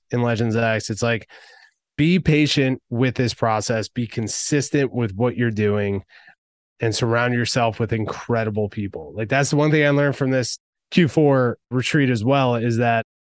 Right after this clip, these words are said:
the team that we have right now is just freaking world class. And that was the biggest takeaway, was, like, we need more snipers on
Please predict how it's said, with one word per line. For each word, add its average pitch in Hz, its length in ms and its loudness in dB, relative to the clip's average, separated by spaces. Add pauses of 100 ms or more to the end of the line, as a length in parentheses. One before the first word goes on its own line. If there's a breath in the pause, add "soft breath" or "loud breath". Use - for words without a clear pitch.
(340)
the 113 80 -2
team 175 420 4
that 123 140 2
we 123 120 2
have 113 200 0
right 113 160 0
now 113 220 0
is 98 100 -2
just 107 180 -4
freaking 120 340 -2
world 107 320 -2
class. 117 520 -2 (400 loud breath)
And 131 80 0
that 139 100 4
was 120 100 0
the 117 60 2
biggest 135 440 0
takeaway, 117 500 0
was, 104 240 -2
like, 110 180 0
we 120 140 2
need 127 300 2 (100)
more 123 360 2
snipers 113 640 -2
on 104 420 -2